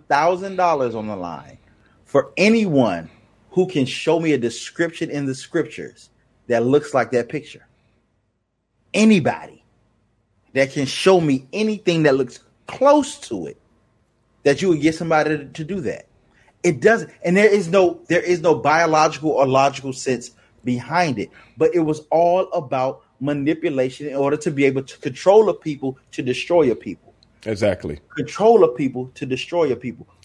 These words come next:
Speaker 1: over and
Speaker 2: Mm-hmm.
Speaker 1: over again. I mean, when we read the scripture, if you look at,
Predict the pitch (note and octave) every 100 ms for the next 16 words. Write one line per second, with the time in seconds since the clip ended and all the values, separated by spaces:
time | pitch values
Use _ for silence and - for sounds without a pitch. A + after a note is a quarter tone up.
0 | - F3 G#3 F3 F3 F3 E3 D3+ C3+ -
1 | _ - F3+ F3 - - _ - D#3 G3
2 | F#3+ F#3 D3+ E3 G#3+ E3+ E3 G#3+ D#3+ E3+
3 | F#3+ A3 A3+ G3